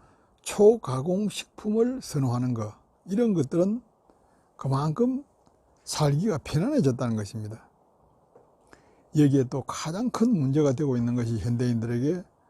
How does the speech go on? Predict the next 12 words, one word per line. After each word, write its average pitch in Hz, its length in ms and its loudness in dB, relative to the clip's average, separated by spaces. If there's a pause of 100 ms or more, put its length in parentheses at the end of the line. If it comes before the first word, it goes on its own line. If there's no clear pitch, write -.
(540)
스마트폰으로 175 1300 0 (800)
편하게 165 600 2 (760)
무엇이든지 165 920 4 (1120)
쉽게 202 500 0
손에 202 260 0
넣을 151 200 2
수 165 100 -6
있다는 135 260 -6
것입니다. 113 440 -10 (1400)
스마트폰 165 640 4
하나면은 135 600 2 (1200)
그냥 127 440 2